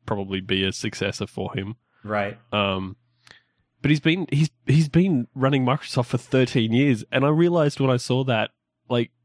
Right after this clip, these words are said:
Speaker 1: how old do I feel now? Because
Speaker 2: <laughs>
Speaker 1: I remember when, when he started, and it was like,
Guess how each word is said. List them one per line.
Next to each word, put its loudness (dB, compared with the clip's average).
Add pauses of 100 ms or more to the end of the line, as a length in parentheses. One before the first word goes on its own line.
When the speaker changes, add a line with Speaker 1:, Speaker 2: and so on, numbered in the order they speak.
(280)
Speaker 1:
how -4
old 2
do 2
I 2
feel -2
now? 0
Because -2 (120)
Speaker 2:
<laughs> -18
Speaker 1:
I 0
remember 2
when, -2 (400)
when 0
he 0
started, -2
and 0
it 0
was -2
like, -2